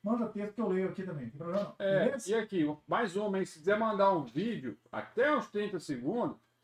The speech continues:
Speaker 2: manda um vídeo no WhatsApp da, da rádio.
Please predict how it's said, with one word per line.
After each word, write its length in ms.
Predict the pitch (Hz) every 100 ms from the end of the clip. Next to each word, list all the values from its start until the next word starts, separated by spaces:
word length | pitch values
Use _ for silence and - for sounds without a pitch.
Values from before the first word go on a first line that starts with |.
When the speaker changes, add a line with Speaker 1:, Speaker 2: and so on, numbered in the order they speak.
| _
Speaker 2:
manda 260 | 147 214 254
um 100 | 226
vídeo 260 | 151 196 208
no 80 | 208
WhatsApp 540 | 208 208 165 175 185
da, 840 | 185 190 190 180 165 147 127 107 101 _ _ _
da 200 | 131 180
rádio. 360 | 156 156 143